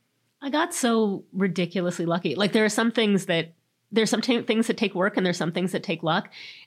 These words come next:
And I, um, uh, my, my department head, Jennifer Kiger, sent me to, I was taking a bunch of meetings in L A and she, um, sent me to Jessica and I walked into her office. And, and I think,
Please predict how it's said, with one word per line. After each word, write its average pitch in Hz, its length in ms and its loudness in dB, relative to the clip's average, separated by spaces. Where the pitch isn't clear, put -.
And 180 220 2
I, 175 260 2
um, 170 400 0
uh, 170 420 2
my, 170 340 2
my 180 120 2
department 185 420 0
head, 170 160 0
Jennifer 175 300 0
Kiger, 180 360 -2
sent 165 220 -4
me 165 340 2
to, 165 260 -2
I 175 80 -2
was 170 240 -4
taking 180 300 0
a 175 40 2
bunch 175 220 0
of 180 60 2
meetings 180 360 2
in 165 80 2
L 165 160 2
A 170 200 0
and 147 120 -2
she, 156 340 -2
um, 151 180 0
sent - 180 0
me 175 80 2
to 170 80 0
Jessica 160 360 -2
and 156 120 0
I 147 100 -2
walked 147 320 -2
into 156 180 -4
her 147 160 -2
office. 151 360 -2
And, 139 360 -6
and 165 120 -2
I 170 100 -2
think, 190 300 -4